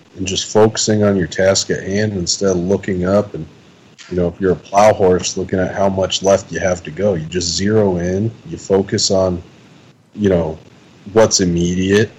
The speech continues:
and you just go from there. And that's improvement for anything. I mean, you wanna quit smoking, you take it day by day. You wanna lose weight, you take it day by day. You wanna get better at something. You know, it's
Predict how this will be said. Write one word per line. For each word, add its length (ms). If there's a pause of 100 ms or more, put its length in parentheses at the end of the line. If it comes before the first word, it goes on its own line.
(540)
and 140
you 60
just 260
go 160
from 260
there. 300
And 140 (600)
that's 260
improvement 600
for 160
anything. 500
I 40
mean, 200
you 100
wanna 180
quit 280
smoking, 580
you 80
take 240
it 120
day 160
by 240
day. 320
You 120
wanna 200
lose 280
weight, 320 (600)
you 60
take 200
it 120
day 180
by 220
day. 200
You 120
wanna 180
get 260
better 320
at 100
something. 460 (720)
You 80
know, 180
it's 240